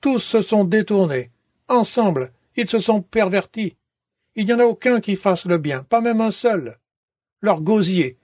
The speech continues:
est une tombe ouverte. Ils se servent de leur langue pour tromper. Ils ont sur les lèvres un venin de vipère. Leur bouche est pleine de malédiction et d'amertume.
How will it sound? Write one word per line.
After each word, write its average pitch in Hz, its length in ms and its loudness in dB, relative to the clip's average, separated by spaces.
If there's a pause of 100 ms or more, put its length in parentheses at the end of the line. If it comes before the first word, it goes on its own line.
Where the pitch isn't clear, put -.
est 208 120 -2
une 220 180 2
tombe 220 240 0
ouverte. 214 480 -2 (720)
Ils 220 120 -2
se 202 140 0
servent 202 360 0
de 190 80 2
leur 185 200 2
langue 175 340 0
pour 185 240 -2
tromper. 190 540 -2 (640)
Ils 214 200 -2
ont 233 120 2
sur 208 160 -4
les 196 100 2
lèvres 151 380 0 (220)
un 214 140 0
venin 208 280 2
de 202 80 2
vipère. 180 640 -2 (560)
Leur 196 200 2
bouche 208 300 -2
est 196 80 0
pleine 208 300 0
de 190 80 2
malédiction 196 680 0
et 202 40 2
d'amertume. 196 680 0